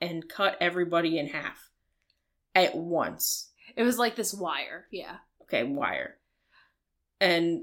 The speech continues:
Speaker 1: and they all, like, it took a long time for them to be in half.
Speaker 2: Well, it was dramatic
Speaker 1: <laughs> It was
Speaker 2: because it's a
Speaker 1: very
Speaker 2: movie.
Speaker 1: dramatic.
Speaker 2: It was dramatized.
Speaker 1: Yeah, so it's like you see in the background them, like, cutting this wire, doing
Speaker 2: Mm-hmm.
Speaker 1: something to this wire, something that makes the boat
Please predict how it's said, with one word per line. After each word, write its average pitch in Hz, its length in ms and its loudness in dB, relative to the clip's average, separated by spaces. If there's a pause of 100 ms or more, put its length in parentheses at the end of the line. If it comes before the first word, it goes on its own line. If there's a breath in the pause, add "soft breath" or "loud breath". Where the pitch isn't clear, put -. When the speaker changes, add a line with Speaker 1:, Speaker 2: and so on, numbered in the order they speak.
(140)
Speaker 1:
and 175 340 2 (100)
they 185 180 4
all, 226 440 6
like, - 280 0
it 170 120 -4
took - 220 6
a 185 80 6
long 170 400 4
time 165 380 4
for 147 120 -4
them 147 260 -2
to 131 160 -4 (300)
be 156 200 0
in 135 100 0
half. - 420 2
Speaker 2:
Well, 349 280 8
it - 20 4
was 330 140 4
dramatic 190 640 4
Speaker 1:
<laughs> - 0 -
It 339 100 12
was 294 100 8
Speaker 2:
because 240 220 8
it's 240 140 2
a - 100 6
Speaker 1:
very 285 280 12
Speaker 2:
movie. - 120 4
Speaker 1:
dramatic. 196 400 8
Speaker 2:
It 277 40 10
was 254 280 8 (180)
dramatized. 185 1120 6 (180)
Speaker 1:
Yeah, 294 340 10
so 269 220 6
it's 269 120 2
like 277 220 6
you 254 180 -2
see 294 300 2
in 277 80 8
the 233 80 4
background 208 540 6
them, 180 140 0
like, 156 240 -2
cutting 180 240 2
this 160 140 -4
wire, 151 520 4
doing - 220 0
Speaker 2:
Mm-hmm. - 60 -2
Speaker 1:
something 165 240 -2
to 151 80 -6
this 143 180 -6
wire, 139 380 0
something 156 360 -8
that 135 100 -6
makes 139 200 -6
the - 80 -6
boat 151 440 0